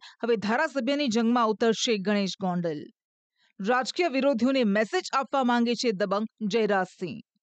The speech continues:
ખેર, હાલ જેલમાં બંધ ગણેશ ગોંડલને શરતી જામીન પર મુક્ત કર્યા છે.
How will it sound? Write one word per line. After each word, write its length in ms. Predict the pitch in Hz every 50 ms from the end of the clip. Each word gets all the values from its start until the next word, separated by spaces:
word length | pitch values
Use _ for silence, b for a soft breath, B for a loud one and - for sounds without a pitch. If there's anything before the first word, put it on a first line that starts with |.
| _ _ _ _ _ _ - -
ખેર, 220 | 269 214 - - - _ B B B B B B B
હાલ 200 | 359 427 453 311
જેલમાં 420 | 226 269 277 294 320 359 339 254
બંધ 220 | 233 285 330 320 320
ગણેશ 300 | 226 240 247 294 320 240 214
ગોંડલને 500 | 220 226 226 233 254 247 226 208 208 233 240 _ _ _ _ _ - -
શરતી 320 | 311 285 285 302 - 392 277
જામીન 320 | 233 269 247 254 277 285
પર 160 | 240 - 311
મુક્ત 280 | 240 233 240 196 - 240
કર્યા 300 | - 202 180 180 175 180
છે. 220 | - - 180 -